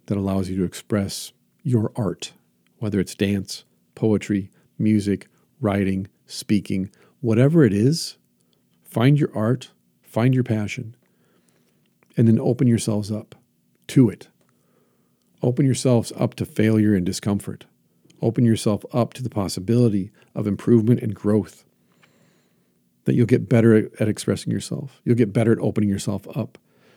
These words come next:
to your own curiosity and creativity and that of others. And that the scrutiny and the judgment that comes when you put that out there for other people to, to sample and engage with, that's just part of the process. It's part of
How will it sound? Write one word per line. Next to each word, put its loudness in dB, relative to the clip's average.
to 4
your 2
own 2
curiosity 0
and -2
creativity -4
and 4
that 0
of -2
others. 0
And 4
that 6
the 0
scrutiny 2
and 6
the 2
judgment 2
that -6
comes 0
when 2
you 2
put -4
that 0
out 2
there 2
for -6
other 0
people -4
to, -6
to -10
sample -4
and 0
engage -2
with, -2
that's -4
just -6
part -2
of -2
the -6
process. -6
It's -10
part 2
of -2